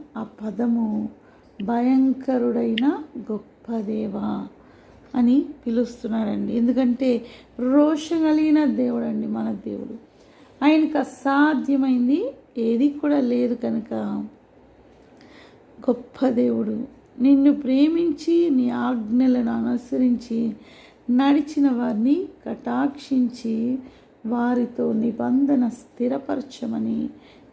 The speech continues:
దేవుని కటాక్షం కొరకు కనిపెడుతూ ఉపవాసం ఉంటున్నాడు." అలా ఉంటున్నప్పుడు ఎన్ని దినాలు గడిచాయో ఆయన లెక్క చేయలేదండి. ఆ దినాల్ని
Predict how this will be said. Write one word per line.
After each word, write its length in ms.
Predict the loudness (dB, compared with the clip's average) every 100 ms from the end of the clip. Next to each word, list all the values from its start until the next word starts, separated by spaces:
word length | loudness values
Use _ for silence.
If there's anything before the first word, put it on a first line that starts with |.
| 0
దేవుని 440 | 2 4 2 0
కటాక్షం 880 | -2 -8 -6 -4 -4 -4 -8 -4 -4
కొరకు 400 | -4 -6 -6 -6
కనిపెడుతూ 840 | -6 -4 -2 -2 -2 -4 -4 -4 -4
ఉపవాసం 920 | -4 -6 -8 -6 -6 -8 -8 -6 -4
ఉంటున్నాడు." 840 | -4 -6 -6 -4 -4 -2 -4 -6 -10 -16 -20 -20 -20 -20 -20 -20 -20 -10 -4
అలా 280 | 0 0
ఉంటున్నప్పుడు 1160 | 0 0 0 0 -2 -2 -4 -6 -4 -4 -4 -8 -10 _ _ _ _ -20 _ _ _ -20 -20 -2
ఎన్ని 500 | 2 4 4 6 4
దినాలు 540 | 2 0 0 -2 -2 -2
గడిచాయో 920 | -2 -4 -6 -6 -2 -2 -2 -4 -6 -12 -20 -20 -20 -20 -20 _ -4
ఆయన 440 | 0 2 2 0 -4 -20 _ -20 _ -4
లెక్క 300 | -2 -2 -4
చేయలేదండి. 920 | -6 0 2 2 0 -2 -2 -4 -4 -10 -20 _ -20 -20 _ _ -14 -6
ఆ 80 | -2
దినాల్ని 840 | 2 4 4 4 4 4 2